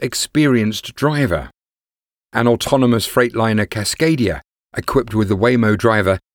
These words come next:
is expected to be available in the U S in the coming years. Torque Robotics was founded more than fifteen years ago by a group of young engineers from Virginia Tech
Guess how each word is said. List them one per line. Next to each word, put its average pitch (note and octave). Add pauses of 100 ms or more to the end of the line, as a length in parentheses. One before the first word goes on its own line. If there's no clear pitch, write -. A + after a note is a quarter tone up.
(160)
is D3+
expected A#2
to F2+
be F#2+
available A#2
in A2+
the G#2+
U B2
S C3
in C3
the A#2+
coming A#2
years. G#2+ (1040)
Torque B3+
Robotics D#3
was C3+
founded C#3 (260)
more F3+
than F#3+
fifteen D3
years E3
ago F2
by F#2+
a F#2+
group G#2
of F#2+
young G#2
engineers F#2+
from C3+
Virginia B2
Tech -